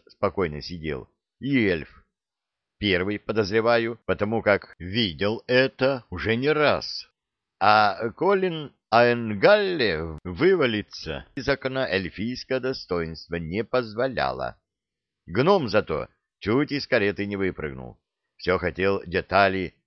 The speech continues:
здешней архитектуры в подробностях разглядеть. Меня же не столько дома занимали, сколько люди. Благо народу на улицах было тьма тьмущая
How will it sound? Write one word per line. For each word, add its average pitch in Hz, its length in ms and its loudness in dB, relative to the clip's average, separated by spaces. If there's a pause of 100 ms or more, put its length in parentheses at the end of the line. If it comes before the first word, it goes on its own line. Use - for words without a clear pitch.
(200)
здешней 90 560 -2
архитектуры 85 920 -6
в - 100 -20
подробностях 92 800 -2
разглядеть. 71 760 -10 (920)
Меня 143 320 4
же 139 160 0
не 139 160 -4
столько 127 400 0
дома 117 420 -2
занимали, 65 600 -10
сколько 117 400 0
люди. 117 560 -4 (880)
Благо 135 340 4
народу 131 520 0
на 113 160 -2
улицах 117 400 -4
было 107 260 -2
тьма 101 340 -6
тьмущая 78 720 -10